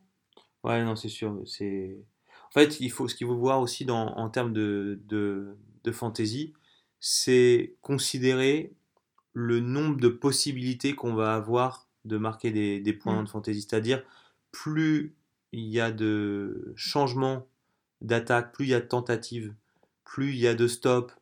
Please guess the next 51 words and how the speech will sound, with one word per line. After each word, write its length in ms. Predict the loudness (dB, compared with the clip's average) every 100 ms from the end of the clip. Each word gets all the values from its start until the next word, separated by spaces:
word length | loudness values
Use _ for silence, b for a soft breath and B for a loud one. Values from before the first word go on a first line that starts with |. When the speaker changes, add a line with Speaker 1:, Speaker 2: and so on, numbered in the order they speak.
| _
Speaker 1:
plus 420 | -6 0 0 2
il 40 |
y 60 | 0
a 60 | 2
d'actions, 420 | 0 0 -2 -4
Speaker 2:
Mm. 60 | -6 _ _ _ _ _
Speaker 1:
plus 260 | -6 2 4
on 200 | 4 2
a 100 | 2
des 220 | 2 2
possibilités 720 | 0 -2 -2 -4 -8 -4 -2
de 40 | 0
générer 460 | 4 6 6 2
des 100 | 2
points. 260 | 0 -4 -10 _ b b b b b _
Et, 480 | -2 2 2 0 -2
et 40 | 2
avec 200 | 2 2
des 180 | 0 -2
équipes 340 | -2 -4 -4 -2
comme, 220 | 0 0
euh, 180 | 0 0
les 160 | 2
Ravens 720 | 2 2 2 0 0 -4 -12 _ _ _ _ -6
ou, 360 | -4 2 2
euh, 320 | 4 2 -2
comme 260 | -2 -2 0
les 100 | 0
Jaguars, 680 | 2 4 6 6 6 2 -12 _ _ _ -6
parfois, 580 | -6 0 2 4 2 0
euh, 280 | 0 -2 -4
enfin 220 | 0 0
non, 180 | 2 0
plutôt 260 | -2 0 2
les 120 | 2
Titans 340 | 2 0 -4 -2
d'ailleurs, 280 | -2 -2 -6 b b b b _ -14
euh, 160 | -12 -10 -12 -16 -20 -20 -14
parce 140 | -6
que 80 | 2
les, 320 | 6 6 6
les, 480 | 2 0 2 2 2
les 180 | 0 2
Jaguars, 280 | 2 2 2
c'est 140 | -2
plutôt 240 | -4 -4 -2
des 180 | -2
équipes 220 | -4 -4 -4
à 60 |
big 160 | -4 -8
play, 340 | -6 -6 -6